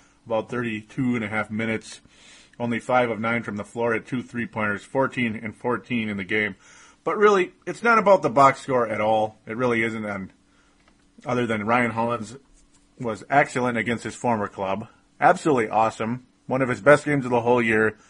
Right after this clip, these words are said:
Fourteen point seven rebound game. The guy was all over the place. No blocks, though, of course. Six of seven overall from the floor. Very aggressive, dunking on people,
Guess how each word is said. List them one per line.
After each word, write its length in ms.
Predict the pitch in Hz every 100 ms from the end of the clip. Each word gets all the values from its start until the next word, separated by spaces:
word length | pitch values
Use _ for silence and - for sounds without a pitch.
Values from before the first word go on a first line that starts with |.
| _
Fourteen 500 | - 147 147 151 135
point 280 | 127 127 117
seven 320 | - 120 113
rebound 400 | 110 113 104 95
game. 340 | 107 107 101 98 _ - - _
The 100 | 135
guy 160 | 160 202
was 140 | 151
all 220 | 143 143
over 180 | 139 185
the 80 | 147
place. 340 | - 117 117
No 160 | 139 143
blocks, 380 | 113 120 127 -
though, 160 | 107
of 100 | 98
course. 400 | - 98 98 - - _ _ _ _ _ _ _ _ _ _
Six 280 | - 180 -
of 80 | 139
seven 300 | 151 139 131
overall 320 | 123 123 120
from 160 | 120
the 80 | 104
floor. 460 | - 120 120 120 117 - - _ _
Very 280 | 131 147 147
aggressive, 640 | 113 - 131 127 131 113 98
dunking 360 | 123 131 120
on 140 | 117 113
people, 560 | 123 117 120 117 117